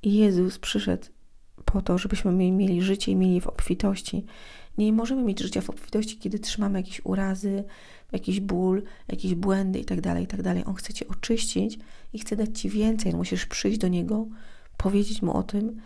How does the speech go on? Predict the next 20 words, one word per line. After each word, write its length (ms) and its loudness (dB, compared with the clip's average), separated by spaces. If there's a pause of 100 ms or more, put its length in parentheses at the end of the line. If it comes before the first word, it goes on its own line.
(180)
i 120 2
On 80 6
za-, 180 0
On 200 2
też 180 -2
powtarza: 440 2 (260)
przyjdźcie 280 0
do 100 4
mnie 120 2
wszyscy 300 -4
spracowani 720 2 (1500)
i, 120 4
e, 400 4 (440)
i 60 4
uciemiężeni, 760 2
czyli 220 -4
coś 220 -4
się 240 -4
wydarzyło. 440 2
Przyjdź, 440 -4